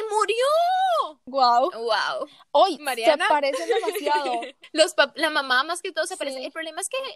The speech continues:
Speaker 1: yo creo que la mamá de ella se murió antes, ¿verdad? Entonces puede ser un poco triste. Pero puede ser una actriz también. O sea, I don't know,
Speaker 2: Ujú.
Speaker 1: ¿verdad? No lo sabemos. Coincidencia. Tal vez, tal vez. Y digamos, ¿qué era más?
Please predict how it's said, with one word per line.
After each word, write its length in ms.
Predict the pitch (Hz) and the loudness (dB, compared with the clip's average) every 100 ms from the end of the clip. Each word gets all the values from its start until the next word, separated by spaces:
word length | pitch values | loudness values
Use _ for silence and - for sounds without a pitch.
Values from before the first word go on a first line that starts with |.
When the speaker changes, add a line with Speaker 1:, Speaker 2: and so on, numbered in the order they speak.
| 277 | -14
Speaker 1:
yo 140 | 262 | -16
creo 160 | 330 311 | -12 -10
que 80 | 453 | -6
la 200 | 508 339 | -6 -6
mamá 220 | 208 208 | -6 -8
de 60 | 214 | -6
ella 180 | 294 | -6
se 120 | 359 440 | -6 -10
murió 280 | 415 220 220 | -14 -12 -8
antes, 480 | 220 285 - - 294 | -8 -10 -12 -12 -12
¿verdad? 540 | - 240 - - - | -14 -14 -12 -12 -14
Entonces 520 | - 247 - 233 262 - | -16 -14 -12 -12 -12 -6
puede 160 | 247 | -6
ser 140 | 269 277 | -6 -8
un 80 | |
poco 220 | 285 285 294 | -10 -12 -10
triste. 360 | 294 285 294 - - - _ | -10 -8 -10 -10 -14 -18 _
Pero 400 | 370 403 415 381 466 | 0 2 2 0 0
puede 180 | 359 269 | -4 -4
ser 120 | 285 | -6
una 180 | 277 285 | -8 -10
actriz 360 | 302 392 453 - | -10 -6 -6 -6
también. 600 | 311 214 202 233 294 - | -10 -10 -10 -10 -14 -20
O 60 | - | -10
sea, 320 | - 180 180 - | -8 -8 -6 -4
I 60 | 202 | -4
don't 160 | 208 | -6
know, 320 | 202 208 294 302 | -8 -6 -6 -10
Speaker 2:
Ujú. 300 | 294 320 277 | -12 -14 -8
Speaker 1:
¿verdad? 400 | 220 190 165 170 | -6 -4 -4 -6
No 340 | 240 220 202 | -8 -10 -8
lo 120 | 185 226 | -6 -6
sabemos. 680 | 320 311 190 302 277 202 | -4 -4 -6 -8 -8 -10
Coincidencia. 960 | - 262 247 254 208 185 247 349 320 214 - | -10 -10 -10 -8 -8 -8 -10 -8 -8 -8 -8
Tal 200 | 494 453 | -8 -4
vez, 440 | 247 269 359 - _ | -4 -4 -6 -8 _
tal 220 | 554 587 | -12 -10
vez. 460 | 359 - 277 381 - _ _ | -6 -2 -2 -2 -8 _ _
Y 440 | 277 277 254 233 | -6 -4 -4 -4
digamos, 640 | 226 226 247 240 185 190 - | -4 -2 -2 -2 -12 -14 -18
¿qué 140 | - 262 | -12 -10
era 140 | 262 | -8
más? 300 | 294 359 427 | -10 -8 -6